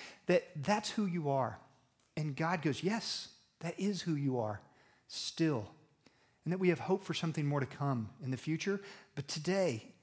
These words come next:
in this world, in this life, we agree with God in who we are. And that's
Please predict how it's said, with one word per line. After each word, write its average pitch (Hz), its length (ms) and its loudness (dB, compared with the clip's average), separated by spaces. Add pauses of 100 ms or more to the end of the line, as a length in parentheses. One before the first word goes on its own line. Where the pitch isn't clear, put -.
(440)
in 185 220 4
this 185 240 0
world, 165 240 0
in 151 80 2
this 151 220 -2
life, 151 320 0 (680)
we 170 200 4
agree 151 420 0
with 185 200 -4
God 147 300 0
in 131 80 0
who 127 180 0
we 139 200 0
are. 104 260 -4 (760)
And 147 140 0
that's 175 320 0